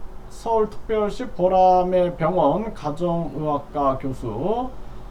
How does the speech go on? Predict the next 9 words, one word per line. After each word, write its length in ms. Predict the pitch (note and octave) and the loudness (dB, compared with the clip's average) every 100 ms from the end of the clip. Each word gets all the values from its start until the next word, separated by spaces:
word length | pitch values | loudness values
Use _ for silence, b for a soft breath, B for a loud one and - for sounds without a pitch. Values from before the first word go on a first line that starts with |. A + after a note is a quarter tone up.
| - | -10
이러한 460 | - C4 C4+ B3+ - | -2 4 6 6 4
교수들, 400 | A3 G#3 F#3+ F3 | 0 0 0 0
뭐, 680 | D3 C#3+ C#3 C3+ B2 A2 - - - - - - | 2 4 4 4 2 -4 -8 -12 -12 -12 -12 -6
에, 320 | B2+ B2 A#2+ - | -2 -2 -2 -4
또 140 | D3+ | -4
서민석 560 | - A#3 A#3 G#3 G3 F3 | -4 -4 -4 -2 -2 -2
교수, 260 | D#3+ C#3 | -4 -2
이혜진 540 | B2 D#3+ G3+ F3 E3 C#3+ | -2 0 0 0 0 0
교수, 520 | C3+ B2+ B2 D#3 | 0 -2 -2 0